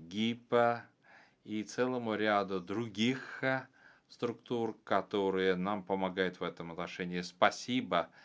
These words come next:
всем за дух сотрудничества. Непал верит в важность и релевантность усилий по ликвидации всех, э, видов,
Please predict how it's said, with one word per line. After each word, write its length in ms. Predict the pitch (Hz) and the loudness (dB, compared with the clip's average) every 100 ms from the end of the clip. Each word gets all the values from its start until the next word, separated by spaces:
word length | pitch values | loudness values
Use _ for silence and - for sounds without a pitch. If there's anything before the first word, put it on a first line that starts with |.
| - - _ | -20 -20 _
всем 480 | - - 120 131 95 | -12 -2 0 0 0
за 180 | 90 | -2
дух 220 | 80 95 - | 0 -4 -4
сотрудничества. 1400 | - 98 98 95 82 85 78 - 78 - 87 80 78 - - - - _ _ _ _ _ _ _ _ _ _ _ _ - | -2 -2 0 -2 -4 -8 -10 -12 -14 -12 -2 0 -2 -6 -20 -20 -20 _ _ _ _ _ _ _ _ _ _ _ _ -12
Непал 880 | 95 107 120 - 143 156 151 113 87 - _ _ _ _ _ _ | -4 -2 0 4 4 6 2 0 -4 -16 _ _ _ _ _ _
верит 540 | 110 131 131 107 90 - _ - | 0 4 4 6 4 2 _ -6
в 200 | 90 80 - - | -4 -4 -10 2
важность 1080 | 113 135 131 98 90 80 - - - - 98 | 6 6 4 -2 -4 -4 -6 -14 -16 -8 -2
и 120 | 92 | -2
релевантность 1040 | 92 85 80 76 104 117 - 101 90 - | -2 -4 -4 -2 0 0 -4 -10 -10 -10
усилий 760 | 82 - - 123 120 117 113 110 - - - _ _ | -12 -12 -6 -4 -2 -4 -6 -8 -18 -20 -20 _ _
по 120 | 143 | 2
ликвидации 960 | 143 - 95 90 95 98 - - 107 101 | 2 0 -2 4 6 6 4 -4 -2 -2
всех, 880 | - - - - 120 123 - - 110 | -4 -10 -6 2 6 6 4 -2 4
э, 200 | 107 101 - - _ _ | 4 2 -14 -20 _ _
видов, 600 | 80 78 98 113 104 101 | -20 -4 -2 0 0 0